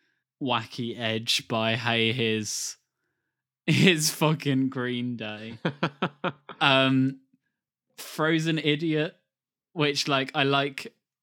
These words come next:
Speaker 1: 'cause w-, we had this, the conversation of, will a musical work?
Speaker 2: Hmm.
Speaker 1: Maybe yes, because it,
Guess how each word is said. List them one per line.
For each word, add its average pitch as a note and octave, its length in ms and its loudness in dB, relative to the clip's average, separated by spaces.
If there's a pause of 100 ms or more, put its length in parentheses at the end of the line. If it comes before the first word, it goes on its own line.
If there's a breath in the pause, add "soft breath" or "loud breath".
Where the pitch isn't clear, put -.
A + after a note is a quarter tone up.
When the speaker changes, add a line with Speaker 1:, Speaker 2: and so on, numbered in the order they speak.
(600)
Speaker 1:
'cause C#3 240 0
w-, D#3 240 -14
we D3+ 140 -2
had E3 140 0
this, D#3+ 220 -6
the C3+ 120 -6
conversation B2 680 -4
of, A2 240 -8 (840)
will A#2 800 -2 (420)
a C3 60 -4
musical A2+ 520 -2
work? - 680 -18 (120)
Speaker 2:
Hmm. G#2+ 360 -4 (920)
Speaker 1:
Maybe E3 300 2
yes, C#3+ 960 0 (720)
because C#3 380 0
it, C3 180 -2